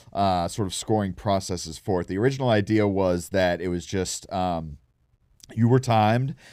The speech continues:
and both contestants, contestants were scored on how they finished. So, in theory, someone who was in the lead going into the Eliminator could just absolutely tank it.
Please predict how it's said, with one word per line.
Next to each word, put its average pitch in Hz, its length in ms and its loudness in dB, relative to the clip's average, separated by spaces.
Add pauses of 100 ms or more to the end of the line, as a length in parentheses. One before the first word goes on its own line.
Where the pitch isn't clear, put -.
(120)
and 104 240 0
both 95 220 0
contestants, 104 600 -4
contestants 107 600 -4
were 104 100 0
scored 90 520 -2
on 87 280 -2
how 90 300 -2
they 85 180 -4
finished. 62 500 -14 (260)
So, 120 300 4
in 143 260 0
theory, 117 420 4
someone 110 380 0
who 101 260 2
was 95 340 0
in 120 240 0
the 101 100 2
lead 104 440 2
going 98 280 0
into 95 200 -6
the 90 100 -2
Eliminator 85 540 -2
could 69 120 -16
just 90 200 -10
absolutely 92 560 -4
tank 147 360 -4
it. 104 200 0